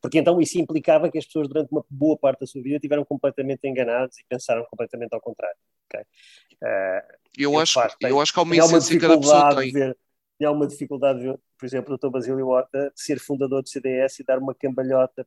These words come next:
Speaker 1: para candidato do P S. Eu acho que é, eh, um democrata cristão não é um socialista. E um socialista não é um democrata cristão. Agora,
Speaker 2: Por
Speaker 1: onde é
Speaker 2: acaso
Speaker 1: que ele
Speaker 2: não
Speaker 1: teve
Speaker 2: sabia
Speaker 1: enganado?
Speaker 2: disso. Por acaso não sabia
Speaker 1: Onde é que ele
Speaker 2: disso.
Speaker 1: teve?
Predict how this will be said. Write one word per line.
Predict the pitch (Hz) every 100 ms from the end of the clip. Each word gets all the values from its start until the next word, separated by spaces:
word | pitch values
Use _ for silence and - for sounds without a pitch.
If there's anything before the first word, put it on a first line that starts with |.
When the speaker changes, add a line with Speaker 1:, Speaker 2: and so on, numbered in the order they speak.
| -
Speaker 1:
para | 123
candidato | 131 127 123 120 -
do | -
P | 127 120
S. | 117 - 113
Eu | 113
acho | 104 -
que | 117
é, | 113 - - _ _ _ _ _ _ - - - - - - _ _ _ -
eh, | 139 - - - - - - - - - - _ -
um | 170
democrata | 170 160 151 151
cristão | - - 147 147
não | 156 147
é | 139
um | 143
socialista. | - 151 139 123 - _ _ _ _ _ _ _ _ _ _ _ _ _ _ _
E | 127
um | 143
socialista | - - 131 135 143
não | 131
é | 131
um | 131
democrata | 127 131 131
cristão. | - - 127 110 131
Agora, | 147
Speaker 2:
Por | 165
Speaker 1:
onde | 165
é |
Speaker 2:
acaso | 135
Speaker 1:
que |
ele | 143
Speaker 2:
não |
Speaker 1:
teve | 147
Speaker 2:
sabia | 143
Speaker 1:
enganado? | 135 131 113 101
Speaker 2:
disso. | _ _ _
Por | 110
acaso | 117 120
não | 127
sabia | - 123
Speaker 1:
Onde | 139
é | 143
que |
ele | 151
Speaker 2:
disso. | 147
Speaker 1:
teve? | 175